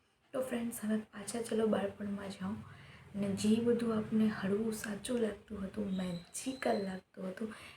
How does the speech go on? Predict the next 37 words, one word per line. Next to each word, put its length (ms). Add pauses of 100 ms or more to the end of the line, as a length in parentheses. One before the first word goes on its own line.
(140)
એ 60
બધું 280
ફરી 280
પાછું 420
આવવાનું 420
છે. 160 (1300)
તો 120
થઈ 180
જાઓ 220
તમે 260
બધા 240 (100)
પણ 140
તૈયાર. 420 (920)
તમારી 260
લાઈફમાં 440
તમારે 280
મિરેકલ 460
કરવા 280
છે 180
ને, 220 (420)
હું 120
તમને 300
ગેરંટી 480
આપું 300
છું 140
કે 100
જો 140
તમારા, 540 (140)
તમે 180
મારી 300
સાથે 400
રહેશો, 420 (560)
મારા 220
વીડિયો 340
જોશો, 520 (680)
તો 60
તમને 340